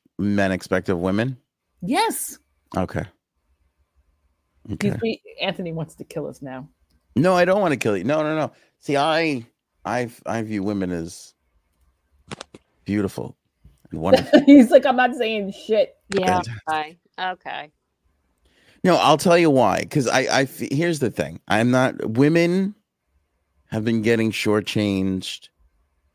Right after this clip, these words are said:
Speaker 1: forever, right?
Speaker 2: Mm-hmm.
Speaker 1: I,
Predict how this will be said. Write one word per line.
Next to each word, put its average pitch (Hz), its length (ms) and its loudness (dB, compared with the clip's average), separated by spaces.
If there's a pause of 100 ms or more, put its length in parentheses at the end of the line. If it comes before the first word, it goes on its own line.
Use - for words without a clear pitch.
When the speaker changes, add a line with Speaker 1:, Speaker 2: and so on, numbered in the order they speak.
(140)
Speaker 1:
forever, - 580 -6 (320)
right? 98 380 -2 (260)
Speaker 2:
Mm-hmm. 185 140 -12 (680)
Speaker 1:
I, 170 600 -2